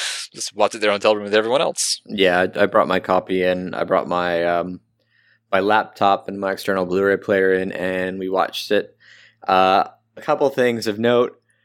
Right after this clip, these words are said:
Speaker 2: Uh, when we were sitting there, uh, it made me laugh that, uh, Eric, one of the first things he said when, when you saw, uh, Angelic Angel was you were, <laughs>
Speaker 1: Oh.
Speaker 2: you pointed it, you're like,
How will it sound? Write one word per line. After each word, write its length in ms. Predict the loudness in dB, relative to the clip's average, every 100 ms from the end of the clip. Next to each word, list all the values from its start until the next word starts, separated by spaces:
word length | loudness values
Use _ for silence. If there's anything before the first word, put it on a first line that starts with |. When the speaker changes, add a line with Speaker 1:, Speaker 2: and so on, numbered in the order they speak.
| _ _
Speaker 2:
Uh, 240 | 2 2 2
when 120 | 2
we 60 | 2
were 140 | 2
sitting 340 | 0 0 0
there, 460 | 0 2 4 2 -2 _ _ _ _ -2
uh, 160 | 0 0
it 80 |
made 160 | 0 0
me 100 | 0
laugh 320 | 2 2 2
that, 340 | 0 -2 -4 -4
uh, 360 | 0 0 -2 -6 _ _ _
Eric, 380 | 2 4 2 0
one 200 | 0 0
of 60 | 0
the 60 |
first 280 | 2 0 2
things 260 | 0 0 -2
he 120 | -4
said 300 | 2 2 4
when, 280 | 0 -2 -4
when 180 | -6 -4
you 120 | -8
saw, 500 | -2 2 4 4 2 -2
uh, 180 | -2 -2
Angelic 480 | -2 -2 2 0 0
Angel 460 | -2 -4 -2 -2 -2
was 280 | -2 -4 -6
you 80 |
were, 60 | -8 -4
<laughs> 40 |
Speaker 1:
Oh. 200 | -4 -2
Speaker 2:
you 120 | -4 -8 _
pointed 280 | -2 0
it, 100 | 0
you're 80 | 0
like, 240 | 0 0